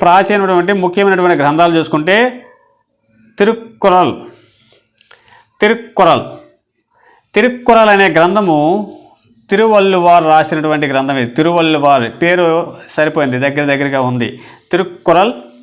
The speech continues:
తిరువల్లువార్. చిలప్పతికారం, చిలప్పతికారం అనేది ఎవరు రచించారంటే చిలప్పతికారం, చిలప్పతికారము ఇలంకో ఆటకల్. పేర్లు కొంచెం డిఫరెంట్గా ఉంటాయి, ఎందుకంటే మన భాష కాదు కాబట్టి మనకి కొత్తగా అనిపిస్తాయి ఇవన్నీ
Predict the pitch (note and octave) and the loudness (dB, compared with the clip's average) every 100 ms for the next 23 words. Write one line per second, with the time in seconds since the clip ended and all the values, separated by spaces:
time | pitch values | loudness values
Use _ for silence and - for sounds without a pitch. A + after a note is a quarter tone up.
0 | - _ F3+ G3 E3 C#3+ C#3 C3 C3+ A2+ | -20 _ -2 0 0 0 0 2 2 -2
1 | - - _ _ - _ _ _ - G#3 | -12 -20 _ _ -20 _ _ _ -2 0
2 | A3 - G3+ F3+ F3 E3 D#3+ D#3 C3 F2+ | 0 -2 -2 0 2 4 4 2 -2 -8
3 | - - _ _ - F3 G3+ G#3 G#3+ F#3+ | -16 -20 _ _ -6 -2 -2 0 -2 0
4 | F#3 F#3+ F#3 F3 F3 F3+ E3+ D#3+ F3 C3 | 2 2 2 2 0 0 0 0 -2 -2
5 | C#3+ D#3+ F#3 E3 E3+ E3 D#3+ E3+ F3+ F3 | -2 0 0 -2 -2 -2 0 -2 0 0
6 | F3 F3 D#3+ D#3 C#3+ C3 A#2 A#2 E3+ F3 | -2 -2 -2 0 0 0 0 -2 -2 -2
7 | - D#3+ D#3+ D3+ D3 D3+ G#3 A#3+ - - | -2 -2 0 0 2 0 -4 -6 -14 -10
8 | D#3 E3+ G3+ G3 - G3+ G3+ D#3+ D#3 E3 | -2 0 0 -2 2 2 2 0 0 0
9 | E3+ C#3 G2+ - _ _ _ _ _ - | 0 0 -4 -12 _ _ _ _ _ -20
10 | _ _ _ - - - D#3 E3+ D3+ C#3+ | _ _ _ -20 -16 -2 0 0 -2 -4
11 | B2+ B2+ D#3+ D#3 C#3+ C#3 C3+ D3 C3+ C3+ | -4 -2 -2 -2 -2 -2 -4 -4 -4 -2
12 | C#3 D3 - C#3+ C3+ C3 B2 B2+ E3+ D3+ | 0 -2 0 -2 0 -2 -4 -4 -4 -4
13 | C3+ B2+ A#2+ C3 B2+ C#3 B2 A#2+ A#2+ A2+ | -4 -4 -4 -4 -4 -4 -2 -4 -6 -6
14 | G#2+ | -6